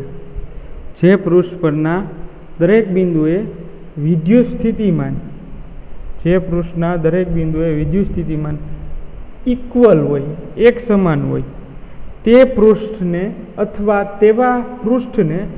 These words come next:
સમસ્થિતિમાન પૃષ્ઠ કહે છે. એટલે મેં તમને સમજાવ્યું એમ જ કે જે ડેફિનેશન, જે ક્વેશ્ચન છે એ જ તમારો આન્સર છે કે સમ એટલે સમાન અને સ્થિતિમાન એટલે વિદ્યુત સ્થિતિમાન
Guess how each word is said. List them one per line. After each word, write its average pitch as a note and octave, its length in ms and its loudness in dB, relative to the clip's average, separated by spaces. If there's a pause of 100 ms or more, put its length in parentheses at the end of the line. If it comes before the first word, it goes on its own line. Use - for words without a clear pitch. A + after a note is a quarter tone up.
(340)
સમસ્થિતિમાન G#3+ 680 2
પૃષ્ઠ F3 320 -2
કહે D3+ 160 0
છે. D3+ 200 -6
એટલે D#3 160 -4
મેં E3+ 240 -4
તમને F#3 220 -2
સમજાવ્યું F3 420 -2
એમ D#3+ 160 -4
જ C#3+ 40 -6 (120)
કે D3+ 100 -2
જે D#3+ 260 0
ડેફિનેશન, F3+ 720 -2
જે G#3 180 0 (120)
ક્વેશ્ચન F#3+ 400 0
છે B3 120 -2
એ A3+ 200 4
જ B3 180 -4
તમારો A3+ 300 0
આન્સર F#3 340 -2
છે C3+ 180 -8 (380)
કે E3 120 6
સમ A3 360 2
એટલે E3+ 200 2
સમાન A#3 420 0 (420)
અને D#3+ 200 0
સ્થિતિમાન F#3 760 2 (480)
એટલે D3+ 180 2
વિદ્યુત E3+ 280 4
સ્થિતિમાન A#3 520 0